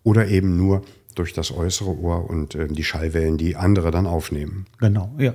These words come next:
Speaker 2: ja. So, und jetzt gehört noch dazu, zur, zur Geschichte dazu, es gibt eben das Cochlea-Implantat, das C I, es gibt Mittelohrimplantate, es gibt Knochenleitungsimplantate und, ähm,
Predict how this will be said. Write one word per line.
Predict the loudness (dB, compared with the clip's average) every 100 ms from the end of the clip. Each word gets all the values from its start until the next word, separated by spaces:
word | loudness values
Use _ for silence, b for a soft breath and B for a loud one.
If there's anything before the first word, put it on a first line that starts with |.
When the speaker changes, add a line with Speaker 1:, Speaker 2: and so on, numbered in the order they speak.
| 0
Speaker 2:
ja. | -2 -2 -12
So, | -2 0
und | 2 2
jetzt | 2 4 4 2
gehört | 2 4 6
noch | 4
dazu, | 2 0 2 2
zur, | 4 4 4 2
zur | 0
Geschichte | 0 2 2 2
dazu, | 2 2 2 2 2 0 B B B
es | 2 6
gibt | 4 8
eben | 8
das | 6 2 0
Cochlea-Implantat, | -2 4 4 6 4 2 2 4 4 2 -8 -2
das | -2 -2 -2
C | -2
I, | 2 6 6 4 0 -16 _ B B B B -2
es | 0
gibt | 2 4
Mittelohrimplantate, | 4 4 6 6 4 6 4 4 2 2 -2
es | -4
gibt | 0 0 4
Knochenleitungsimplantate | 6 8 8 8 6 2 0 2 2 4 4 2 2 0
und, | 0 -2 2 2 0 -4
ähm, | -2 -2 0 -2